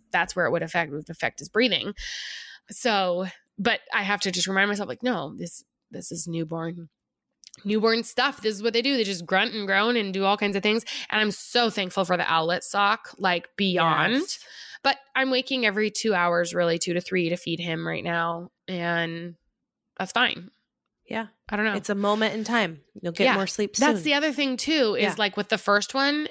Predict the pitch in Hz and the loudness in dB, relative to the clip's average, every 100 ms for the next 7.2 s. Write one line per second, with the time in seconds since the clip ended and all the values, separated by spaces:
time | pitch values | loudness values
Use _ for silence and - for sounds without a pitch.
0 | - 214 196 - 208 214 - 214 208 196 | -4 -2 -2 -2 0 0 0 2 2 0
1 | 185 190 - 117 247 381 - - - - | 0 0 0 2 2 0 -4 -8 -14 -14
2 | - - 190 202 185 - _ - 190 196 | -14 -12 -2 2 2 0 _ -4 0 2
3 | 196 190 - 208 165 180 208 214 220 214 | 2 2 2 2 2 2 0 0 2 2
4 | 254 247 214 196 214 214 233 214 190 180 | 2 2 2 0 0 2 2 0 0 0
5 | 170 160 147 160 - - - 180 - 190 | 0 -2 -6 -6 -4 -4 -2 -2 0 -2
6 | 190 196 196 180 170 180 175 - 175 185 | 2 2 2 0 -2 -2 -4 -2 0 0
7 | - - | -2 -6